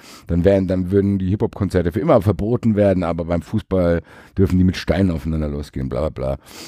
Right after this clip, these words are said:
Und da würde nie was passieren. Da frage ich mich, ob bei Tyler diese öffentlichen Debatte, die schon seit Jahren jetzt stattfindet, gerade gegen Fußballfans, ob er die überhaupt mitgekriegt hat.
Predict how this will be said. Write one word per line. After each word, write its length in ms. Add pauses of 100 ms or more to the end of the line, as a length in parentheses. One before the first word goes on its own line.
(300)
Und 80
da 100
würde 160
nie 160
was 140
passieren. 460
Da 80
frage 280
ich 140
mich, 180
ob 80
bei 140
Tyler 480
diese 240
öffentlichen 400
Debatte, 360
die 140
schon 200
seit 180
Jahren 240
jetzt 160
stattfindet, 460 (280)
gerade 400
gegen 220
Fußballfans, 560
ob 100
er 80
die 160
überhaupt 220
mitgekriegt 460
hat. 120